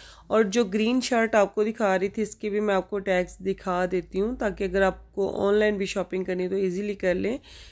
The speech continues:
ट्वेल्व थाउजेंड में शर्ट है जी और इसके साथ शलवार मिलेगी आपको खुले पांचे में। शलवार के पांचे के ऊपर आपको इस तरह से एम्ब्रॉयडरी का वर्क मिलेगा। वैसे इसका कलर बड़ा खूबसूरत है, एम्ब्रॉयडरी चेक करें ज़रा इसकी और प्राइस देखें तो इसकी थ्री थाउजेंड प्राइस है।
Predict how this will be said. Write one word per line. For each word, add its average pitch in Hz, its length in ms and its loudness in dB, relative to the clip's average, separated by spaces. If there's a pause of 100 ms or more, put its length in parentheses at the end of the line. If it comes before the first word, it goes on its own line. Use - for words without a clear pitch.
(140)
ट्वेल्व 262 220 4
थाउजेंड 247 300 4
में 262 120 2
शर्ट 214 380 2
है 220 100 4
जी 220 180 -2
और 190 360 0
इसके 208 280 -4
साथ 220 180 -2
शलवार 196 480 2
मिलेगी 190 340 0
आपको 185 240 -2
खुले 190 300 -2
पांचे 175 380 -4
में। 175 140 -6 (760)
शलवार 247 380 4
के 254 100 0
पांचे 220 360 0
के 226 60 0
ऊपर 226 200 -2
आपको 208 240 0
इस 208 140 -2
तरह 202 140 -2
से 202 160 -2
एम्ब्रॉयडरी 190 480 2
का 208 120 -2
वर्क 185 280 2
मिलेगा। 202 300 2
वैसे 220 260 0
इसका 233 200 -6 (140)
कलर 208 260 4
बड़ा 196 220 2
खूबसूरत 185 560 -4
है, 269 140 -4 (680)
एम्ब्रॉयडरी 220 420 4
चेक 247 280 2
करें 220 280 2
ज़रा 220 160 2
इसकी 233 380 -4
और 202 340 0
प्राइस 214 400 2
देखें 226 360 0
तो 220 160 0
इसकी 214 380 -4
थ्री 285 260 0
थाउजेंड 175 420 0
प्राइस 170 380 0
है। - 100 -8